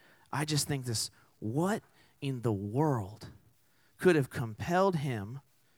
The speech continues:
and motivated him to live the way he did in, in the face of everything that happened to him? Why did he do what he did? Why did he live the way he lived? Why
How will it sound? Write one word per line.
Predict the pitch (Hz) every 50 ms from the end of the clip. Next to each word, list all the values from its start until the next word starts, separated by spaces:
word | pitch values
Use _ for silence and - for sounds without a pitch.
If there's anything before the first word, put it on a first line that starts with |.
| _ _ -
and | 131 135 143
motivated | 135 139 139 143 160 190 233 214 170 147 117 107 110 101 -
him | - 107 101 110 123 131 - _ _ _ _ _ _ _ _ _ _ _ _ _ -
to | 160 143
live | 131 127 131 160 190 214 196
the | 190 196 165
way | 143 151 156 147
he | 139 - 139 139
did | - 139 131 120 113 107 104 -
in, | - 127 123 - - -
in | - 147 135
the | 131
face | - - 143 135 -
of | 120 101 -
everything | - 135 151 156 151 131 117 - 123 117
that | 101 - -
happened | - 85 95 - - 76 -
to | -
him? | - 87 - 95 - _ _ _ _ _ _ _ _ _ _ _ _ _ _ _ _ _ -
Why | - 123 127 139 170 202 208 180 139 110 110 117 147 - _ _ _ _ _ _ _ _ _ _
did | - 135 120
he | 120 110
do | 110 117 107 104
what | 104 98
he | 95 95
did? | - 92 90 98 98 104 - - _ _ _ _ _ _ _ _ _ _ _ _ - _ _ -
Why | - 120 127 147 175 208 214 185 156 135 139
did | 139 147 143 147
he | 151 143
live | 135 139 147 143 131
the | 131 127
way | 120 117 113
he | 110 113 107
lived? | 104 101 101 98 95 95 - - - - _ _ _ _ _ _ _ _ _ - - - -
Why | - 123 135 175 208 214 190 165 143 147 175 185